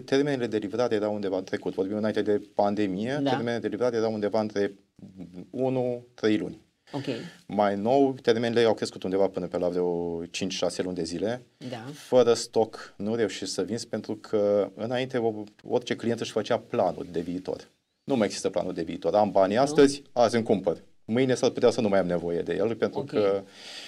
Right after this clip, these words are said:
Speaker 1: și fără stoc, uh, nu reușești să vinzi. Noi avem un stoc de două sute cincizeci de utilaje, aproximativ.
Speaker 2: Bun. Tu ai formula de buyback? Adică de genul, "Domne, ți-am dat, într-un an de zile vin cu el înapoi, te uiți la el, îi faci o ofertă și ai luat utilaje"?
Speaker 1: Există și varianta asta.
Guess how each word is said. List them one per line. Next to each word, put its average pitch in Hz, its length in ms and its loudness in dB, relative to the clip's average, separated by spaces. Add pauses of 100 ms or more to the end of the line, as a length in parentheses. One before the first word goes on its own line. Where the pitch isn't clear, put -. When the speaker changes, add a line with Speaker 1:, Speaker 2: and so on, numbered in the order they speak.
(220)
Speaker 1:
și - 200 -4
fără 127 240 2
stoc, - 460 0
uh, 104 580 2
nu 98 300 0
reușești 95 240 2
să - 80 -2
vinzi. 87 140 -4
Noi 131 100 2
avem 139 160 6
un 127 60 -4
stoc 127 200 -2
de 110 120 0
două 110 280 0
sute 107 120 -4
cincizeci 104 280 -6
de 92 60 -4
utilaje, 90 480 -2
aproximativ. 90 960 -6
Speaker 2:
Bun. 135 320 -6 (560)
Tu 165 100 -6
ai 170 480 -4
formula 147 440 -8
de 139 200 -8
buyback? 131 460 -8 (380)
Adică 139 240 -10
de 135 160 -6
genul, 139 460 -6
"Domne, 139 340 -4
ți-am 120 360 -10
dat, 139 440 -10
într-un 135 420 -8
an 139 160 -6
de 135 120 -6
zile 135 480 -6
vin 139 180 -4
cu 135 100 -10
el 135 120 -6
înapoi, 127 520 -6
te 143 120 -6
uiți 139 260 -4
la 139 100 -6
el, 135 120 -6
îi 131 100 -6
faci 135 240 -8
o 139 40 -6
ofertă 139 320 -10
și 131 140 -12
ai 127 60 -4
luat 127 220 -10
utilaje"? 127 260 -8
Speaker 1:
Există 123 200 -4
și - 120 -12
varianta 104 360 -4
asta. - 300 -6